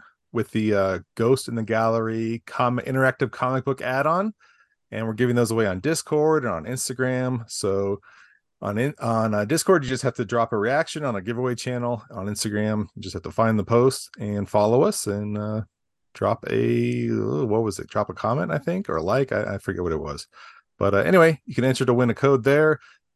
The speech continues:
And again, these will be drawn on Saturday, just in time for Halloween. So thank you so much, Ledbetter, for the codes. I'll put a link in the show notes to those two projects. But if you buy Art Oween, you get Ghost in the Gallery included.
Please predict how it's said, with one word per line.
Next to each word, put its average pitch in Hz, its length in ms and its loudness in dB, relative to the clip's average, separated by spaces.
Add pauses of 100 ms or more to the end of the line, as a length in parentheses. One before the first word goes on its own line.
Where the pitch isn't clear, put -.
(120)
And 98 240 -8
again, 113 240 2
these 113 160 0
will 101 80 -4
be 98 100 -4
drawn 98 420 -2
on 80 120 -10
Saturday, 120 420 2
just 131 300 0
in 117 80 -2
time 107 220 -2
for 98 100 -4
Halloween. 101 680 -2 (180)
So 98 720 -2
thank 117 180 -4
you 127 80 -4
so 131 140 0
much, 127 260 0
Ledbetter, 135 400 4
for 107 240 -4
the 98 80 -6
codes. 175 500 -2 (340)
I'll 104 100 2
put - 140 2
a 113 60 2
link 123 220 0
in 127 60 -8
the 113 100 0
show 131 180 0
notes 127 260 -2
to - 80 -8
those 123 360 0
two 127 400 -2
projects. 131 480 -2
But 123 120 -4
if 127 80 -4
you 127 80 -6
buy 156 200 4
Art 165 220 0
Oween, 143 420 -4
you 104 80 -8
get 120 140 -4
Ghost 120 240 -4
in 117 40 -4
the 110 60 -6
Gallery 101 460 -2
included. 92 580 -6